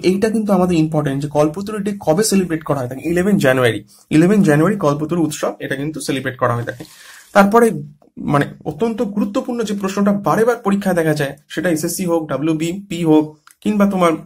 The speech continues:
ডাব্লিউবিসিএস, এছাড়া others যে এক্সামগুলো আছে, রেল,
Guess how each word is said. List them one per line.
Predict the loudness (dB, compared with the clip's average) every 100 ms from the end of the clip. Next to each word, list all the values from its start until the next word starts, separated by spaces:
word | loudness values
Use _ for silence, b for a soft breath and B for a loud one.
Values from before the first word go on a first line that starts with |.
| -8
ডাব্লিউবিসিএস, | -2 0 0 -2 -2 -2 -4
এছাড়া | -6 -4 -6 -4 -2
others | 0 0
যে | 0 0
এক্সামগুলো | 0 0 0
আছে, | 0 0
রেল, | 0 -2 -2